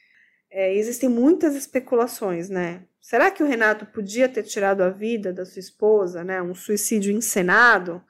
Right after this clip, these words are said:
já que ele tinha diversas cartas escritas, então seria muito fácil esse tipo de encobertamento ali de um assassinato? Bom, eu não vou deixar minha opinião, até porque existem poucas informações sobre esse caso, sobre as investigações que são públicas,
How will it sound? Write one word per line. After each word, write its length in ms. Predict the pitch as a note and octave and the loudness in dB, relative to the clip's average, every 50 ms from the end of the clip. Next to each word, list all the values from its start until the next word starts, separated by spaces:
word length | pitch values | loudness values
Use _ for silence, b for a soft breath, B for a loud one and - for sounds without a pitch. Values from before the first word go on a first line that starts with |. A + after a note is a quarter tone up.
| b b b b b b | b b b b b b
já 160 | _ - G3 G#3 | _ -4 -4 -2
que 120 | G3+ G#3+ | -2 0
ele 100 | G3+ G3 | -2 -2
tinha 260 | G3 - - G#3+ F#3 | -2 -4 -6 -4 -4
diversas 800 | F#3 F#3 F#3+ F#3 F#3+ G3 G3+ G#3+ A#3+ B3 B3 - - G#3 - - | -4 -6 -8 -10 -6 -2 0 2 2 0 -2 -6 -10 -10 -10 -10
cartas 580 | - - - G3 G#3 G#3 G#3 - - F#3+ G#3 | -6 0 2 2 2 2 0 -4 -6 -6 -6
escritas, 840 | G3 F#3 F#3 - - - G#3 G#3+ A3+ A3+ A3 - - E3+ F#3 - - | -6 -8 -10 -10 -10 -8 -6 -6 -6 -6 -10 -12 -12 -12 -12 -10 -12
então 200 | F#3 F#3 - G3 | -12 -10 -10 -10
seria 280 | G3 - - G3 G3 G3+ | -8 -4 -2 0 0 0
muito 280 | G3+ G3 A3 A#3 - | 0 -2 -4 -4 -8
fácil 420 | - - - G#3 G3 F#3+ - - G#3+ | -10 -6 -2 -2 0 -2 -2 -8 -14
esse 120 | G#3 - | -14 -12
tipo 260 | - - G#3+ - - | -10 -10 -10 -6 -6
de 140 | G3 F#3+ G3+ | -6 -4 -6
encobertamento 1000 | G#3 - - G3 F#3+ F#3+ G3+ G3 G3 - F3+ F#3 F#3 F#3 G3 A3 A3+ A3+ - G3+ | -6 -4 -2 -2 2 2 2 0 0 -6 -8 -4 -2 -2 -2 -2 -4 -6 -8 -6
ali 140 | E3+ F3+ F3+ | -4 -4 -4
de 80 | F#3+ | -6
um 60 | F#3 | -8
assassinato? 800 | F#3 F#3 - F#3 F3+ F3 - F#3+ F#3+ G3+ G#3 G3 - _ _ _ _ _ _ _ _ _ - | -14 -14 -16 -18 -18 -18 -16 -10 -6 -4 -4 -6 -6 _ _ _ _ _ _ _ _ _ 0
Bom, 340 | B3+ A3+ E3+ - - _ _ _ _ _ _ - | 2 2 2 2 -4 _ _ _ _ _ _ 4
eu 140 | D4 D4+ E4 | 6 6 6
não 220 | E4+ E4+ D#4+ D#4 | 6 6 6 6
vou 100 | C#4+ B3+ | 6 6
deixar 260 | A#3 A#3 A#3 - B3 | 4 4 2 2 2
minha 120 | G#3+ G3+ G3 | 2 0 -2
opinião, 680 | G3 - G3 F#3 F#3+ G#3 A#3 C4 C#4 C#4 C#4 C#4 C4 | -4 -4 -4 0 4 6 6 8 8 6 6 4 2
até 220 | A#3+ A#3+ - A3+ | 0 0 -2 -4
porque 240 | A3 - - - B3 | -4 -4 -6 0 0
existem 380 | G#3+ G#3+ A3+ A3 - - G#3 G#3 | 0 0 0 -8 -8 -8 -8 -8
poucas 640 | - _ - A#3 A#3 D4 D#4+ D#4 - D4+ A#3+ B3 | -6 _ 6 6 8 8 6 4 2 0 0 0
informações 640 | A#3+ B3 - A#3+ G#3+ G#3 G3+ A3 G#3+ - A3 G3 G3 | -2 -10 -8 -10 -10 -8 -10 -12 -14 -16 -18 -18 -18
sobre 300 | - - F#3+ F#3+ F#3+ F3+ | -16 -16 -16 -14 -14 -14
esse 220 | F#3+ - - - _ | -14 -14 -16 -16 _
caso, 600 | - G3 F#3 G3 G#3+ A3+ A#3+ A#3+ A#3 A3+ A3+ A3+ | -6 -2 0 2 2 4 2 2 0 -2 -8 -14
sobre 260 | - - G3 F#3+ F#3+ | -12 -12 -10 -8 -8
as 100 | F#3+ G3+ | -10 -10
investigações 720 | G#3 G3 G3+ F#3 - - G3 F#3 F#3 - - F#3+ F#3 F#3 | -10 -14 -14 -14 -14 -12 -12 -14 -14 -14 -14 -16 -16 -16
que 80 | - - | -18 -18
são 140 | - G#3 G3+ | -18 -18 -18
públicas, 800 | _ - A3+ A3 A#3 B3 A#3 B3 B3+ B3 - B3 A#3+ A#3+ - | _ -6 -2 -2 0 0 -2 -4 -8 -6 -4 -4 -4 -6 -10